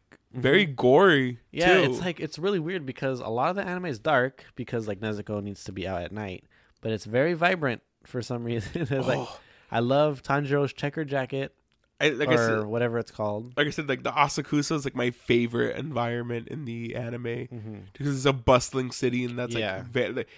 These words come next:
Speaker 1: you only see a bustling city in this anime, like, once, and
Speaker 2: Mm-hmm.
Speaker 1: it's real cool.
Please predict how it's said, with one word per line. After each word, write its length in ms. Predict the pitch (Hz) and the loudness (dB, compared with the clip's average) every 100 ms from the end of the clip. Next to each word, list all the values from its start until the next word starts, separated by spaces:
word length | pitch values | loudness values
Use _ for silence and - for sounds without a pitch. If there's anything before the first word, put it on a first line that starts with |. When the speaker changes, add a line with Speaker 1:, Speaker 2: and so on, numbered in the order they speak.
| - - - | -20 -20 -12
Speaker 1:
you 140 | 147 170 | 6 8
only 120 | 196 | 8
see 180 | - 196 | 4 4
a 40 | 160 | 6
bustling 360 | 151 147 160 | 6 4 0
city 180 | 143 156 | -2 -2
in 60 | 156 | -2
this 120 | 143 | 0
anime, 180 | 160 156 | 0 0
like, 200 | 143 - | -4 -6
once, 680 | 127 123 123 - - - - _ - | -6 -4 -4 -8 -14 -16 -20 _ -16
and 100 | 107 | -8
Speaker 2:
Mm-hmm. 80 | |
Speaker 1:
it's 140 | 131 - | -8 -6
real 320 | 127 127 120 | 0 0 0
cool. 380 | - 123 110 | -2 -4 -4